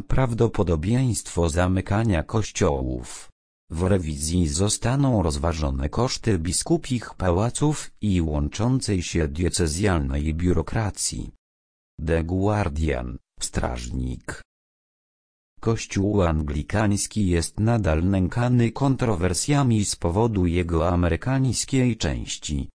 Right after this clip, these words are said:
kościoła episkopalnego i mianowania przez niego jawnie homoseksualnego kapłana, Jean Robinsona,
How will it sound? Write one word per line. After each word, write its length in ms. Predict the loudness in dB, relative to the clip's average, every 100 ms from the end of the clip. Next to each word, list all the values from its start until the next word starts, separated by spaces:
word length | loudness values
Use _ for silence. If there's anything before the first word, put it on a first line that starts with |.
| _ -4
kościoła 640 | -4 -4 0 2 4 4
episkopalnego 1300 | 2 -2 -4 -2 -2 0 0 2 2 0 0 2 0 -2
i 100 | -2
mianowania 880 | 2 2 4 2 2 0 2 2 0
przez 480 | 0 0 0 -2 0
niego 400 | 2 4 4 4
jawnie 500 | 4 2 2 0 0
homoseksualnego 1400 | 0 0 0 0 0 0 2 2 2 2 0 0 0
kapłana, 800 | 0 -4 0 0 2 2 2 0 _ -10 0
Jean 200 | 2 4
Robinsona, 1000 | 2 0 0 0 2 0 0 0 -2